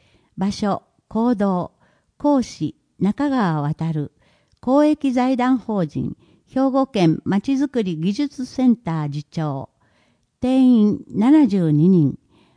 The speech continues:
申し込み期間、十二月二十七日日曜日から二月十二日金曜日。申し込み方法。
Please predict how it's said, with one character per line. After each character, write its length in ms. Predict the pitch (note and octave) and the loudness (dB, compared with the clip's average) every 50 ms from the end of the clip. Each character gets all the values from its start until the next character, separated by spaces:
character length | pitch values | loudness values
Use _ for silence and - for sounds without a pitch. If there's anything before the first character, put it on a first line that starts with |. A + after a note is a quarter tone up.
| _ _ - | _ _ 0
申 180 | G#3 B3 D4+ | 2 2 2
し 120 | - - - | 2 0 0
込 120 | - C#4+ | 4 6
み 140 | C#4+ C#4 C4+ | 6 6 6
期 160 | - - B3 | 4 -2 -8
間、 360 | - - F3 D3 C#3 C#3 - - _ _ _ - | -4 -2 -2 0 -2 -2 -4 -10 _ _ _ -8
十 240 | F#3+ E3+ G#3+ B3 C#4 | -4 -2 2 6 6
二 120 | C#4+ D4 C#4+ | 8 8 8
月 360 | C#4 C#4 C#4 - - A#3 A#3 | 6 4 0 -2 -2 -2 0
二 200 | A#3+ B3 C4 C4 | 2 4 4 4
十 220 | A#3+ A#3 G#3 F#3 | 2 2 2 2
七 240 | E3 D#3 F3 G3 G3+ | 4 4 2 2 2
日 400 | G#3+ A3 A3+ G#3+ - D#3+ D3+ - | 2 2 2 0 -4 -8 -8 -6
日 320 | - F#3+ G#3 - - - B3 | -2 -4 -4 -4 -4 -4 -2
曜 160 | C4+ C#4+ C4+ | 0 0 0
日 120 | G#3+ G#3+ | 0 -2
か 160 | - - E3+ E3 | -6 -6 -6 -6
ら 160 | D#3+ F3+ - _ _ _ _ _ _ _ - | -6 -6 -10 _ _ _ _ _ _ _ 0
二 120 | A#3+ C4+ | 4 4
月 320 | C#4+ C#4+ D4 - G#3+ F#3 E3 | 4 4 2 0 -2 -4 -2
十 200 | F3 A3 A#3+ B3 | 0 2 4 4
二 160 | A#3 A#3 A3+ | 4 4 4
日 440 | A3 A3 G#3 - - F3+ E3 - _ | 4 2 0 -2 -6 -8 -8 -8 _
金 300 | _ - A#3+ A#3+ B3 B3+ | _ 0 4 4 6 6
曜 220 | B3+ A#3 G3+ E3+ C#3 | 6 4 2 0 -2
日。 200 | C3 B2+ - - _ _ _ _ _ _ _ _ _ _ _ _ - | -4 -8 -14 -14 _ _ _ _ _ _ _ _ _ _ _ _ 0
申 200 | F#3+ A3 C4+ D#4 | 2 4 4 2
し 120 | - - _ | 0 -2 _
込 140 | - C#4+ C#4 | 2 4 6
み 120 | C#4 C4+ | 6 4
方 260 | - - A#3 A3+ G3+ | 4 -2 -6 -6 -6
法。 420 | F3 - - D3 C3 B2 A2+ - | -6 -8 -10 -10 -10 -8 -10 -12